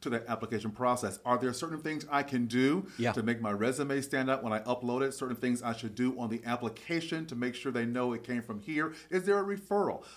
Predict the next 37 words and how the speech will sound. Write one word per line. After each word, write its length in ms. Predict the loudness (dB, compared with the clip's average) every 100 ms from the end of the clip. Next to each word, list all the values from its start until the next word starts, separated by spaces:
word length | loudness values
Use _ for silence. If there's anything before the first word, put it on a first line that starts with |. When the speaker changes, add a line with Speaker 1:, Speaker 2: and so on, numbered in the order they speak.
| 2
Speaker 2:
Yeah. 160 | 6 8
Speaker 1:
Ask 320 | 8 4 0
questions 300 | -2 0 -2
at 100 | -2
that 160 | -2
point. 300 | 0 -2 0
Don't 200 | -2 -2
just 160 | 0 -4
come 160 | -4 -4
away 180 | -4 -2
saying, 260 | -2 -2 -2
"Okay, 280 | -4 -4
great, 260 | -2 0 0 -2
I've 100 | -4
got 180 | -4
the 60 | -2
website 460 | -2 -4 -2 -4 -2
now." 280 | -2 -2 -4 _ -6
Take 140 | -4
the 60 | -4
opportunity 420 | -6 -4 0 0
to 120 | 0
really 180 | -2 0
learn 240 | 0 0
about 240 | 0 -2 -2
the 60 |
position 600 | -4 -6 -2 0 2 -2 -2 -10
and 100 | -8
see 160 | -4 -2
if 100 | 0
it's 120 | -2
truly 260 | -4 -4 0
where 140 | 2
you 100 | 2
wanna 200 | 0 0
be. 180 | 0 -2
That's 240 | -2 -6